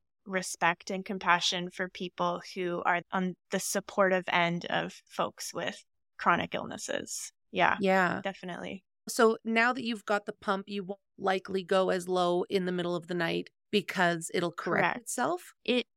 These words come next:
Speaker 1: won't correct itself, but I have an alarm now. So because
Speaker 2: Right.
Speaker 1: I wear the Dexcom,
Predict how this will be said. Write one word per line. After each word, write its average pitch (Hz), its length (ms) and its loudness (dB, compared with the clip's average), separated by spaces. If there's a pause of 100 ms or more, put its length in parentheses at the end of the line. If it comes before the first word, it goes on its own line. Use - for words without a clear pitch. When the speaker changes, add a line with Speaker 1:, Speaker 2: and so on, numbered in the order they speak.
(100)
Speaker 1:
won't 226 440 0
correct 233 600 0
itself, - 840 0 (100)
but 190 260 6 (100)
I 202 120 8
have 202 320 4
an 202 120 4
alarm 185 640 -2 (100)
now. 240 380 0
So 190 600 0 (340)
because 196 380 0
Speaker 2:
Right. - 0 -
Speaker 1:
I 220 100 4
wear 220 240 2
the 220 120 -2
Dexcom, 185 880 0